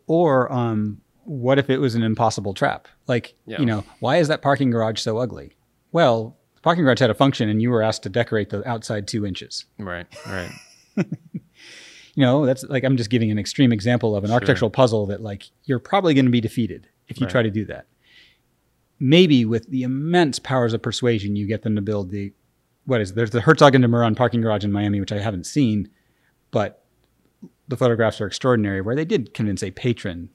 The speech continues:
Speaker 1: to do an, an
Speaker 2: Right.
Speaker 1: object of art disguised as a parking garage. Um, I don't quite know that. Th-, those are the examples that are the outliers. They're the outliers that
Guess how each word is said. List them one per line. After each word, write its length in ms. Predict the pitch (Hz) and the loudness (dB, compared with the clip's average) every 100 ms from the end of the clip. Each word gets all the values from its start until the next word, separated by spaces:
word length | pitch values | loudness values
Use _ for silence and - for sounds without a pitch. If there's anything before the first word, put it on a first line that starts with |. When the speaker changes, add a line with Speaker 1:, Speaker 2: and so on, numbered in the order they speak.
| _ | _
Speaker 1:
to 120 | - | -14
do 220 | 101 107 | -8 -6
an, 180 | 98 95 - _ _ | -6 -8 -12 _ _
an 80 | 120 | -6
Speaker 2:
Right. 100 | 98 | -2
Speaker 1:
object 280 | 139 123 127 | -2 0 0
of 80 | 113 | -2
art 280 | 117 110 - - | -2 -4 -6 -8
disguised 380 | 113 - 110 98 | -4 0 0 0
as 80 | |
a 40 | 90 | -4
parking 300 | 107 95 82 | -4 -4 -8
garage. 400 | 80 73 - - _ _ _ _ _ _ - - - - - - | -12 -14 -18 -20 _ _ _ _ _ _ -20 -20 -20 -20 -20 -2
Um, 360 | 131 110 98 - _ _ _ _ | 0 2 -2 -10 _ _ _ _
I 20 | 107 | -14
don't 220 | 90 - - 104 | -14 -14 -20 -12
quite 160 | - 113 | -8 -6
know 100 | 104 | 0
that. 240 | 135 123 | 2 2
Th-, 220 | 196 165 - | 0 -4 2
those 220 | 170 170 | 2 4
are 20 | |
the 140 | 143 | 4
examples 460 | 127 104 147 160 135 | 2 2 0 0 -2
that 100 | 127 | 0
are 40 | |
the 140 | 110 107 | -2 -4
outliers. 640 | 104 - 80 - - - - | -6 -8 -12 -14 -20 -10 -4
They're 100 | 120 | -2
the 140 | 123 | 0
outliers 600 | 143 160 127 120 117 110 | -2 -4 -4 -4 -6 -6
that 280 | 113 117 110 | -6 -6 -6